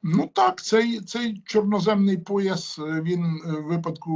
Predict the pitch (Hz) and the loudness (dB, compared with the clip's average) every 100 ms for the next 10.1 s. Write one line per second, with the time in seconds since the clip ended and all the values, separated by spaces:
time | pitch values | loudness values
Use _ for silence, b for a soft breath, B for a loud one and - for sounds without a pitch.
0 | 151 147 147 143 143 143 143 143 143 143 | -2 -2 -4 -6 -8 -8 -4 -2 -2 -4
1 | 139 151 147 147 147 143 - 165 160 151 | -12 -16 -10 -6 -4 -4 -6 -2 -2 -2
2 | 147 147 - - 180 160 135 - 139 143 | -8 -8 -10 -10 -8 -8 -10 -8 -8 -10
3 | 139 135 131 139 135 - 135 151 147 123 | -12 -14 -14 -16 -14 -8 -8 -8 -12 -14
4 | 117 113 120 120 120 120 120 123 127 120 | -16 -20 -16 -10 -10 -10 -16 -8 -6 -6
5 | 120 b b b b - 143 - 139 131 | -8 b b b b -2 -2 -2 -2 -2
6 | - 147 135 123 123 - 135 117 117 117 | -2 -2 -2 -4 -6 -6 -6 -4 -4 -4
7 | 113 123 123 117 123 131 117 - - 110 | -2 -2 -4 -4 -2 0 -2 -8 -8 -8
8 | - _ - 110 110 113 120 123 - 127 | -10 _ -14 -10 -8 -8 -6 -4 -4 -4
9 | 117 113 110 110 - 120 113 113 113 117 | -4 -6 -8 -10 -8 -6 -6 -6 -8 -12